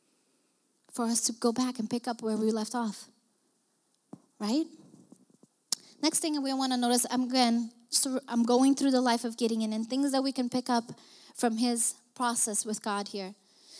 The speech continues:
The next thing we notice is on verse fourteen and fifteen. The Lord says to him, "Go in this might of yours and save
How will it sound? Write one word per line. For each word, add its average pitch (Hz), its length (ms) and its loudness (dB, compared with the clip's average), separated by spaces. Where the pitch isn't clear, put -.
The 262 80 -4
next 294 220 2
thing 294 180 4
we 285 100 4
notice 269 340 2
is 262 160 -2
on 240 160 0
verse 254 260 4
fourteen 262 520 2
and 233 120 0
fifteen. 208 520 -2
The 262 100 6
Lord 285 320 8
says 302 340 4
to 277 140 0
him, 196 360 -2
"Go 294 500 6
in 277 140 4
this 254 220 4
might 233 320 -2
of 208 140 -6
yours 190 460 -2
and 233 160 2
save 254 480 2